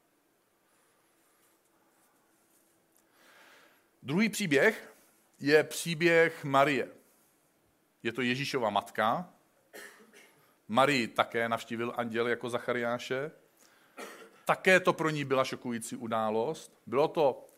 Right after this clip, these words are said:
v podstatě ve stejném období. Také se lekla, takže také slyšela větu „neboj se“.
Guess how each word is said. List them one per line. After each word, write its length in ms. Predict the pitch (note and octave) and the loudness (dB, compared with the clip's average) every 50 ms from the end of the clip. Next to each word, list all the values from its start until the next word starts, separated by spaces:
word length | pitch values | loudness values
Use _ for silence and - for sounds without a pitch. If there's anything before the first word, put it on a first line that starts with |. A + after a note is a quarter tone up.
| _ _ _ _ _ | _ _ _ _ _
v 80 | - | -6
podstatě 420 | _ D#3 D3 - - E3 - D#3+ C#3 | _ -2 0 2 0 0 2 0 -2
ve 140 | A#2 B2+ | 0 -2
stejném 500 | A#2+ - - - C#3 C#3+ D3 D3+ D3+ D3+ | -2 -4 0 0 0 0 2 -2 -4 -4
období. 680 | - A2+ G#2 G#2+ G2+ G#2 G2+ F#2+ G2 F#2+ G2 A2+ C3+ D3 - _ _ _ _ _ _ _ _ _ _ _ _ _ _ _ _ _ _ _ _ _ _ _ _ _ _ _ _ _ _ _ _ - - _ _ - - - - - - - - - - - _ - - _ _ _ | -6 -10 -10 -6 -6 -6 -4 -4 -6 -6 -6 -8 -10 -14 -18 _ _ _ _ _ _ _ _ _ _ _ _ _ _ _ _ _ _ _ _ _ _ _ _ _ _ _ _ _ _ _ _ -20 -20 _ _ -20 -20 -20 -20 -20 -20 -20 -20 -20 -20 -20 _ -20 -20 _ _ _
Také 400 | - F3 F3 - G#3+ G3 E3+ D3+ | 2 2 6 10 10 10 10 10
se 180 | - - E3 | 8 6 6
lekla, 720 | D3 C#3 C#3 B2 - - C#3 B2 A2 A2+ C#3+ F#3+ F#3+ - - - - - - - - - - - _ _ _ _ _ _ _ _ _ _ _ _ _ _ _ _ _ _ _ _ _ _ _ _ _ _ _ _ _ _ _ _ _ _ _ _ _ | 8 8 8 4 4 4 6 8 8 8 8 6 4 -2 -14 -20 -20 -20 -20 -20 -20 -20 -20 -20 _ _ _ _ _ _ _ _ _ _ _ _ _ _ _ _ _ _ _ _ _ _ _ _ _ _ _ _ _ _ _ _ _ _ _ _ _
takže 240 | - E3 C#3+ D#3 D#3 | 2 2 2 2 2
také 320 | - F#3 F3+ - G3+ F3 | 2 2 4 6 4 4
slyšela 380 | - - E3 D#3 - E3 D#3 D3+ | 4 2 -4 -2 2 4 4 6
větu 300 | C#3+ C#3+ C#3 C#3 D#3 D3+ | 6 4 2 2 -2 -2
„neboj 380 | C#3+ C3 B2 G#2 A#2 A#2 A2+ | 2 2 2 2 0 -2 0
se“. 440 | A2 - - - G#2 G#2 A#2+ D#3+ F#3 | -2 -2 -2 0 2 2 2 0 -2